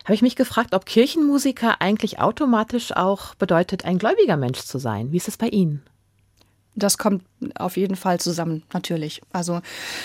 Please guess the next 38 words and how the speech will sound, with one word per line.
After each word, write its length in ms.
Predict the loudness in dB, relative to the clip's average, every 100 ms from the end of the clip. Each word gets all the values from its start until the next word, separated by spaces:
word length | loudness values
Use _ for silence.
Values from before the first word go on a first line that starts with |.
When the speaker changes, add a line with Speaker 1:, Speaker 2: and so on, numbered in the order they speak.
| -12 0
Speaker 2:
eben 220 | 6 6
durch 140 | 6 4
diesen 220 | 6 4
Bezug 300 | 4 2 4
auch 160 | 2 2
im 80 | 4
Jugendchor, 720 | 6 8 6 6 6 6 6
Speaker 1:
Mhm. 40 |
Speaker 2:
dann 200 | 2 -2
in 320 | -4 0 2
der 120 | 4 4
Messe 280 | 4 0 -2
zu 160 | -2
singen 440 | 0 0 2 2 -2
und, 220 | -6 -8
und 200 | -2 2
da 100 | 4
auch 140 | 4 4
irgendwo 200 | 4 6
eine 240 | 4 4
Heimat 380 | 4 4 4 2
zu 220 | 0 -2
finden, 720 | 2 6 6 6 6 8 8 6 -2 -18 -18 -2
genau, 360 | 2 2 0 0
hat 160 | 4
das 120 | 4 4
dann 160 | 4
mit 120 | 4
sich 140 | 2 0
gebracht. 320 | -2 -2 -2
Ich 100 | -2
habe 100 | -2
zwar 160 | 0 2
dann 120 | 4
erstmal 420 | 4 4 6 4
die 100 | 4
Schulmusik 640 | 4 8 10 8 6 0 -8
vorangeschoben, 960 | 0 2 6 6 4 4 6 8 8